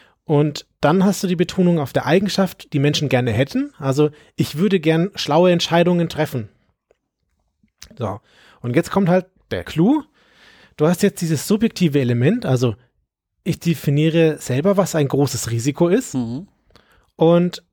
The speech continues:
Speaker 1: dann kannst du das natürlich unterbewusst anpassen. Großes Risiko, zu großes Risiko. Und am Ende des Tages kann man sagen, naja, ein großes Risiko ist ein Risiko, das ich nicht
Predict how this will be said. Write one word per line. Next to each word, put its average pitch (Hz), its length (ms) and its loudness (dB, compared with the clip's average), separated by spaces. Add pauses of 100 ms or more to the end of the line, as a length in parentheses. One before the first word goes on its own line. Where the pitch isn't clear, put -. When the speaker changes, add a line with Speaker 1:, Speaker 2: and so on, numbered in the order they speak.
Speaker 1:
dann 220 320 0 (120)
kannst 180 240 0
du 202 40 0
das 185 140 0
natürlich 190 440 0
unterbewusst 143 520 0
anpassen. 208 540 -2 (380)
Großes 120 400 -4
Risiko, 220 580 -2
zu 196 180 -2
großes 220 400 0
Risiko. 226 480 -2 (880)
Und 147 80 4
am 165 80 2
Ende 220 160 2
des 240 120 0
Tages 196 340 -2
kann 190 120 -2
man 185 160 2
sagen, 180 520 0
naja, 165 400 0
ein 160 220 2
großes 214 560 0
Risiko 196 380 0
ist 185 120 0
ein 160 140 2
Risiko, 143 520 0 (340)
das 131 160 -4
ich 147 140 -4
nicht 170 240 0